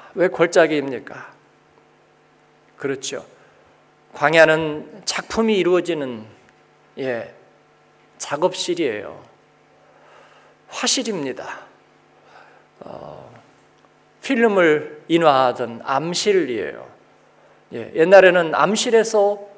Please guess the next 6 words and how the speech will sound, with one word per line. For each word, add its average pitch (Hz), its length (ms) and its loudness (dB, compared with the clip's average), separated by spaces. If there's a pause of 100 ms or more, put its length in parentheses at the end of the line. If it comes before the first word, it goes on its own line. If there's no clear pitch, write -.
예, 151 400 -2 (120)
필름을 247 320 0
인화하지 190 540 4
않으면 165 360 -4 (300)
안 113 180 -6
되었어요. 98 460 -8